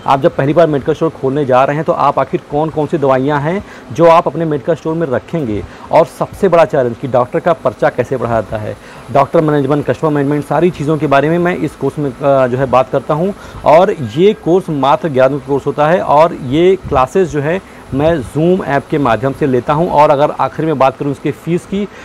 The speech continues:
तो इसकी fees है मात्र सौ रुपये। तो अगर आप interested हैं, अगर आप मेडिकल स्टोर खोलना चाहते हैं और मेडिकल स्टोर खोलने से पहले सारी चीज़ें जानना चाहते हैं, समझना चाहते हैं, सीखना चाहते हैं, तो मेरे इस दिए हुए WhatsApp नंबर पर मुझे कॉल करें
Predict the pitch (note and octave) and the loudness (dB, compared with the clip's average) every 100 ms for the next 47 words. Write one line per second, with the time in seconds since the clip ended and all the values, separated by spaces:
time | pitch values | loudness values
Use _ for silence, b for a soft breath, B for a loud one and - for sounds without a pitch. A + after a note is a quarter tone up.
0 | B D#3 C#3+ G3+ F3+ - D#3+ F#3 - F3+ | B -6 -4 -4 -4 -4 -2 -2 0 0
1 | D3 C3+ D#3 E3 - - D3 A#2+ - A2 | 2 2 2 -2 -8 0 2 2 -2 -10
2 | G#2+ - - C#3+ C3+ D3+ D#3 B2 C3 - | -10 -12 -2 2 4 4 2 -4 -4 -2
3 | F3+ E3+ F3 C3+ C3+ C#3 C3+ B2 D3 C3+ | -2 0 -2 0 2 0 0 -4 -4 -4
4 | D3 - B2+ D#3 D#3 D#3 E3+ E3+ D#3 C#3+ | -4 -4 -2 -2 2 2 2 0 0 0
5 | B2+ D3+ E3 D3+ - C3+ D#3 F3 - C3+ | -2 -4 -4 -4 -4 -2 -2 -2 -2 0
6 | C#3+ D#3+ A2+ B B B - E3 F3 G3+ | 2 2 2 B B B -6 -2 0 -2
7 | - E3 D3 F#3 G3 - - A#2 C#3 C3+ | -2 -4 0 2 2 -2 -12 -4 2 2
8 | C#3+ E3 E3+ D3 - D#3 D#3 B2+ A#2+ B2+ | 2 0 2 0 0 -6 -4 -4 -4 0
9 | D3+ - C#3 D3+ C#3+ D3 - B2 D#3 E3+ | -2 0 -4 -4 -6 -6 -8 -8 0 0
10 | D#3+ C3+ C#3 D3 F#3 - B - D#3+ D3 | 2 0 -2 -6 -8 -10 B -6 -2 2
11 | D3 F3 F3 A#2 D3 D#3 D#3+ C3+ - - | 4 4 2 2 0 2 2 2 2 -4
12 | C#3 C3 D3+ C#3+ A#2+ C3+ A#2+ C#3 C#3 E3 | -2 -4 -4 -4 -4 -2 2 2 2 0
13 | F3 | 0